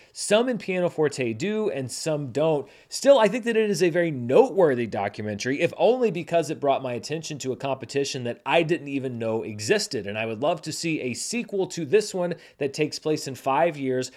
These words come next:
perhaps when they have a little bit more time to plan,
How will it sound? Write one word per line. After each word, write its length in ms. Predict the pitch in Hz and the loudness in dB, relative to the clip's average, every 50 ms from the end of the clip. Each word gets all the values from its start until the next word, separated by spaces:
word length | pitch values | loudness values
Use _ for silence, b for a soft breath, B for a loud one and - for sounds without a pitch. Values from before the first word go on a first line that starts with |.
| B B - | B B -4
perhaps 260 | 160 175 190 180 - | -2 -2 -2 -2 -2
when 120 | 202 190 | -2 -2
they 40 | 175 | 0
have 140 | 165 175 165 | 0 2 2
a 40 | 165 | 2
little 300 | 160 160 185 214 233 247 | 4 6 6 6 6 6
bit 120 | 233 - | 2 0
more 160 | 196 202 196 | 0 0 0
time 340 | 190 - - 180 170 170 170 | 0 -2 -2 -2 -2 -2 -2
to 80 | 147 139 | -4 -6
plan, 460 | - - 156 160 170 170 170 170 | -6 -4 -2 0 0 0 0 0